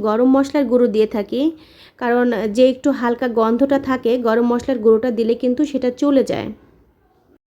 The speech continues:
ভেজে রাখা গুঁড়া মশলাটা দিয়ে একটু নেড়ে চেড়ে আমি এক দুই মিনিট এটাকে রান্না করে নেব। তারপর কিন্তু আমি চুলাটা বন্ধ করে দিয়েছি। এই যে আমার রান্নাটা কিন্তু হয়ে গিয়েছে, মাশাআল্লাহ, দেখেন কত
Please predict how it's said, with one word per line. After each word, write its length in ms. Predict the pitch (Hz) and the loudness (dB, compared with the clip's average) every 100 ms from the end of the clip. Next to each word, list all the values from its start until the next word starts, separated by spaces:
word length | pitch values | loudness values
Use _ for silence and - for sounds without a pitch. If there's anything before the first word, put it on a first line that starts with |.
| _ _ _ _ _ 233 | _ _ _ _ _ 0
ভেজে 320 | 240 269 320 | 4 6 6
রাখা 220 | 311 311 | 4 2
গুঁড়া 240 | 294 269 277 | 2 4 4
মশলাটা 440 | 285 285 302 311 | 2 2 0 0
দিয়ে 280 | 254 262 277 302 | 0 0 2 2
একটু 140 | 285 302 | 2 2
নেড়ে 280 | 269 269 | 4 2
চেড়ে 300 | 285 302 277 262 - 226 | 0 0 2 2 0 -2
আমি 140 | 247 247 208 | -2 -4 -6
এক 60 | 247 240 | -4 0
দুই 140 | 302 311 | 4 6
মিনিট 280 | 311 330 330 | 6 4 0
এটাকে 280 | - 240 233 | -4 -6 -4
রান্না 260 | 233 214 226 | -4 -2 -4
করে 220 | 247 240 | -2 -2
নেব। 180 | 226 202 262 302 | -2 -2 -4 -2
তারপর 240 | 240 247 247 | -4 -4 -4
কিন্তু 200 | 247 240 | -4 -2
আমি 120 | 233 240 | -2 0
চুলাটা 280 | 240 220 262 | -2 -2 -2
বন্ধ 300 | 214 208 233 | -2 0 0
করে 240 | 262 220 190 | 0 0 0
দিয়েছি। 420 | 185 180 - 202 240 220 _ _ _ _ - - - | -2 -4 -6 -8 -8 -10 _ _ _ _ -20 -10 0
এই 100 | 262 | 2
যে 60 | 302 294 | 4 4
আমার 120 | 294 | 4
রান্নাটা 360 | 240 247 262 277 | 2 0 -2 0
কিন্তু 220 | 285 302 | 0 0
হয়ে 300 | 262 285 320 | 0 2 2
গিয়েছে, 360 | 269 254 214 - 240 | 2 0 -2 -2 -2
মাশাআল্লাহ, 460 | 214 220 247 233 247 | -2 -4 -2 -2 -2
দেখেন 340 | 214 220 262 294 | -4 -4 -4 -2
কত 140 | 233 | -4